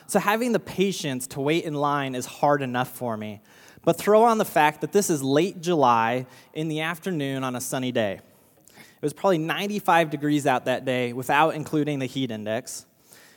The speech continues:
It, you know, it was one of those days where you go swimming, and you get out of the pool, and it feels like you're never drying off because you just naturally switch from the pool water to sweating.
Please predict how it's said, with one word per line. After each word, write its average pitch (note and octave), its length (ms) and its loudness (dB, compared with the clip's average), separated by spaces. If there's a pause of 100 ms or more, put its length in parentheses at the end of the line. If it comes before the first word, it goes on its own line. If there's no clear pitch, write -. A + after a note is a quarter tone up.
(120)
It, D#3 180 0
you E3+ 140 -4
know, E3 100 0
it E3+ 160 2
was F3 160 2
one G3 140 0
of G#3 80 0
those C#3+ 180 -2
days E3 420 0
where D3 280 2
you C#3 180 -4
go D#3 160 2
swimming, C3+ 760 -4 (320)
and C3+ 80 -8
you C#3+ 80 -4
get E3+ 180 2
out E3 220 6
of C3+ 100 -4
the - 60 -20
pool, C3+ 600 2 (320)
and C#3 360 -2
it A#2+ 100 -4
feels F3 240 0
like D#3+ 140 0
you're C#3 100 -2
never C#3+ 300 2
drying C3+ 340 -2
off C#3 340 -2
because D3 280 -4
you C#3 80 -4
just D3 180 -4
naturally C#3+ 520 -2
switch - 580 -4
from C3+ 200 -6
the A#2+ 80 -6
pool D#3 360 0
water C#3+ 320 2
to B2+ 160 -8
sweating. A2 600 -8